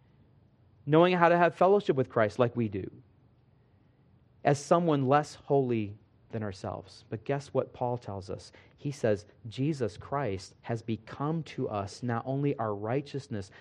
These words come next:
but also our sanctification. It is by virtue of our union with him that any spiritual growth, any spiritual growth, working in our hearts and coming out in our life is visible."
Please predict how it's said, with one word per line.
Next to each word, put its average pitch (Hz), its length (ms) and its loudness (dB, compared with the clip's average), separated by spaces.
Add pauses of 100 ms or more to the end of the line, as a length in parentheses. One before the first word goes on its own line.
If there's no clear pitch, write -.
(120)
but 117 160 -6
also 127 640 -2
our 143 240 0
sanctification. 131 1040 -8 (280)
It 147 100 4
is 143 140 4
by 135 160 4
virtue 147 580 0
of 123 140 0
our 113 100 2
union 147 520 -2
with 120 180 -2
him 139 380 0 (280)
that 143 260 2
any 196 340 4
spiritual 160 640 2
growth, 120 380 2 (200)
any 233 340 6
spiritual 151 540 2
growth, 110 340 0 (1700)
working 196 600 8
in 175 160 2
our 151 180 4
hearts 143 500 2
and 139 160 2
coming 185 340 4
out 160 200 4
in 143 100 2
our 127 140 4
life 117 400 0 (520)
is 139 140 4
visible." 117 460 0